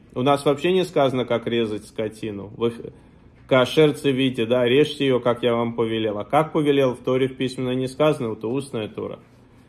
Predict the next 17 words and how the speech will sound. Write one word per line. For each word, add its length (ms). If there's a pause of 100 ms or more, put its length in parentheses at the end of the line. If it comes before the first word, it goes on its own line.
(140)
Да, 460
а 120
тут, 360
э, 180
есть 320
место 300
для 160
всех 240
тех 140
повторений, 480
это 160
выглядит 300
необычно. 560
Вы 100
согласны 580
с 100
этим? 360